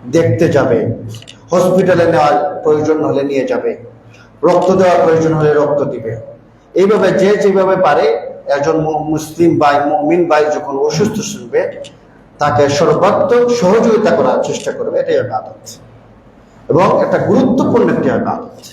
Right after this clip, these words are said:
ইবাদত শুধুমাত্র সালাত আদায় করার নামই নয়, জিকির আজকারের নামই নয়,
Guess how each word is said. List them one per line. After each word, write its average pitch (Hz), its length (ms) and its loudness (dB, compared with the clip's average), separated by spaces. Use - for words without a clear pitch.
ইবাদত 165 360 2
শুধুমাত্র 175 480 2
সালাত 170 280 2
আদায় 151 220 2
করার 127 260 0
নামই 120 260 -2
নয়, 98 200 -8
জিকির 170 320 2
আজকারের 170 440 2
নামই 135 300 0
নয়, 101 220 -4